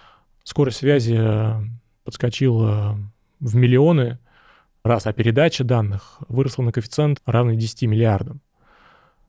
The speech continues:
Положение дел хорошо иллюстрирует эксперимент, который в начале девяностых провел Роберт Левин.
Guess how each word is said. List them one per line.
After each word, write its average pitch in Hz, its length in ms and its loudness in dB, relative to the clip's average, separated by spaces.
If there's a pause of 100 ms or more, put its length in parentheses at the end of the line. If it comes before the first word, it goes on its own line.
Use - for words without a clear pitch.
(300)
Положение 151 380 2
дел 208 200 0
хорошо 180 360 0
иллюстрирует 143 500 0
эксперимент, 170 480 -2
который 123 440 0
в 107 60 -2
начале 117 580 0
девяностых 123 640 -2
провел 131 500 0 (400)
Роберт 123 480 0
Левин. 120 360 2